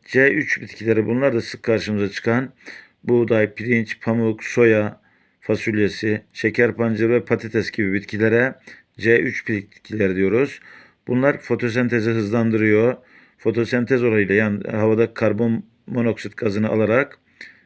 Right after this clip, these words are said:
karbondioksit gazını alarak ne yapıyor? Ee, çeviriyor. Oksijen olarak dışarıya veriyor. Bu C üç bitkilerinde bu olay hızlıymış.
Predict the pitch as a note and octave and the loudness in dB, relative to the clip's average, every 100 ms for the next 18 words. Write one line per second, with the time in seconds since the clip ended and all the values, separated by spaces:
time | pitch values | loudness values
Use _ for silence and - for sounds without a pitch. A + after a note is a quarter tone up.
0 | - A#2 A#2 A#2 A2+ A2 - - A2 A2 | -4 -2 0 -2 0 -2 -4 -2 -2 0
1 | G#2+ G#2 G2+ B2+ G#2+ F2+ A#2 C3+ C3 _ | 0 0 -2 -2 -2 0 0 0 -4 _
2 | _ _ _ _ _ - G2+ F#2+ F#2+ F#2+ | _ _ _ _ _ -4 0 0 -2 -4
3 | - A#2+ A2+ G#2 G2 A2 C3 C3 _ _ | 0 2 2 2 2 2 0 -4 _ _
4 | _ _ _ _ A#2+ G#2 - A#2+ A2+ G#2 | _ _ _ _ -8 -8 -6 -2 0 0
5 | B2 B2+ A2 A#2 G#2 F#2+ F#2 F#2 G2+ G2 | -2 -4 -2 0 2 2 0 -2 -4 0
6 | A#2 A#2+ C3 - G#2 G#2 - A2+ - G2+ | 2 2 0 -2 0 0 -2 -4 -6 -8
7 | G2+ G#2 A2 B2+ A#2 A#2 B2 A#2+ G#2+ G#2+ | -2 -2 -2 -2 0 2 2 0 0 0
8 | G2 E2+ - | 0 -2 -10